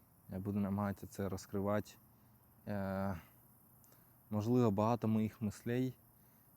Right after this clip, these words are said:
це будуть якісь даже... я багато так само слухаю людей, і, можливо, часто мої відоси це будуть даже, е, те, як я бачу мисль другого чоловіка, да? Ну, в принципі,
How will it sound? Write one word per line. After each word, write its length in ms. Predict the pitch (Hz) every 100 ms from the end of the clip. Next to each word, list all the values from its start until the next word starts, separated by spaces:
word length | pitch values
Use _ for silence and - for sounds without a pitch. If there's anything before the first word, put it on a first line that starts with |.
| -
це 140 | 117
будуть 420 | 104 113 110 104
якісь 300 | 107 - 110
даже... 540 | 101 107 101 104 101 95 - - _ _ _ - - - - - - - - 120
я 160 | 127
багато 340 | 127 131 139 123
так 140 | -
само 300 | - 120 117
слухаю 380 | - 123 - 110
людей, 460 | 110 120 151 160 - - - - -
і, 260 | 107 107 107
можливо, 440 | 107 107 123 113
часто 340 | - 113 -
мої 180 | 113 107
відоси 360 | 104 120 113 101
це 100 | 104
будуть 280 | 101 101 98
даже, 420 | 101 101 101 95 - - - - - _ - - 101
е, 300 | 98 95 92 - - -
те, 220 | 131 117
як 280 | 110 107 110
я 80 |
бачу 400 | 98 107 107 113 101 -
мисль 500 | 107 104 110 - 101
другого 440 | 95 98 101 104 98
чоловіка, 540 | - 104 98 87 95
да? 240 | 92 104 113 - - - - - - -
Ну, 200 | 175 110
в 40 |
принципі, 640 | 123 123 - 117 - 110